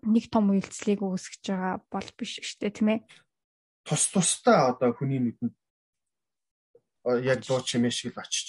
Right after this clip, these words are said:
Speaker 2: байгаа. Тий, тэндээс одоо
Speaker 1: Тийм.
Speaker 2: үйлчлэл дээр дундаас нь ялгаж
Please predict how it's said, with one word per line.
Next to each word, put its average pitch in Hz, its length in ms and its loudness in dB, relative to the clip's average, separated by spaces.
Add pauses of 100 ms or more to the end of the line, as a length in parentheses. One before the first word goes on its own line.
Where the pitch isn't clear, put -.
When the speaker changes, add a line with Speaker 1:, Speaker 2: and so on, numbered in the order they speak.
Speaker 2:
байгаа. 101 160 -16
Тий, 110 120 -4
тэндээс 151 420 4 (100)
одоо 117 320 4
Speaker 1:
Тийм. - 40 -10 (200)
Speaker 2:
үйлчлэл 135 480 0
дээр 156 180 4 (100)
дундаас 127 480 2
нь 120 120 -12
ялгаж 117 560 -8